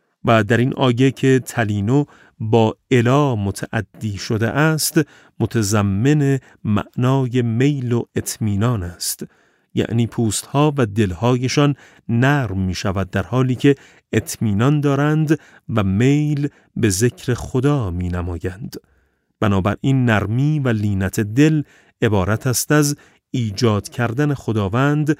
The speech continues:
صفتی را در دل که به وسیله آن دل ذکر خدا را می‌پذیرد و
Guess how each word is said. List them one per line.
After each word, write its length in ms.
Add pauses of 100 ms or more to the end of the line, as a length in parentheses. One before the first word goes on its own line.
(180)
صفتی 680
را 200
در 200
دل 460
که 160
به 120
وسیله 520
آن 260 (460)
دل 280 (320)
ذکر 440
خدا 360
را 120
می‌پذیرد 760 (300)
و 80